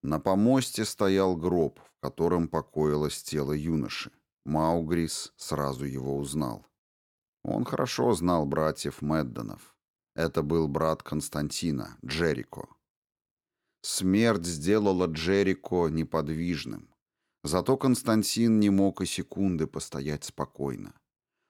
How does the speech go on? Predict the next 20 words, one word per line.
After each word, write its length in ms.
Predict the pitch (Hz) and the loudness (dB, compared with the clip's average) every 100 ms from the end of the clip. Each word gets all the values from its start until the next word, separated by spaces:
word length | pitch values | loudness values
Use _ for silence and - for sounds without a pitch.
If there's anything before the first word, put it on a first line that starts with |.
| _ | _
Он 260 | 80 101 104 | 0 4 4
бегал 520 | 85 110 120 107 104 | 4 4 4 4 4
из 100 | 98 | 4
одного 540 | 101 92 101 95 110 104 | 4 4 2 2 2 2
угла 360 | 90 95 107 | 2 2 2
комнаты 680 | - 98 110 104 101 - 95 | 2 0 2 4 2 2 -2
в 80 | 82 | -2
другой. 720 | 90 85 78 87 71 50 - _ _ _ _ | -2 -4 -2 0 0 -4 -18 _ _ _ _
Серебряная 760 | - 90 90 95 87 85 85 82 | 0 2 4 4 4 4 4 4
маска, 520 | 95 104 95 - 80 | 4 4 0 -4 -4
закрывавшая 800 | 78 - 80 87 98 - 85 80 | -2 -2 -2 0 0 -2 -2 -2
половину 540 | 85 80 82 87 82 | 0 0 2 2 0
лица, 480 | 73 - - 101 101 | -2 -4 -2 0 0
поблескивала 880 | - 80 76 78 82 - 76 76 71 | -2 -2 0 0 -2 -4 -4 -2 -2
на 120 | 71 | -4
свету. 560 | - 76 69 69 58 - _ _ _ _ _ _ _ | -4 -8 -8 -8 -8 -12 _ _ _ _ _ _ _
Он 200 | 85 98 | 0 2
обращался 800 | 104 95 101 - 117 120 104 107 | 4 4 2 2 2 2 0 -2
к 100 | 87 | -2
брату, 640 | 82 104 110 85 - 58 | 0 2 2 2 -4 -12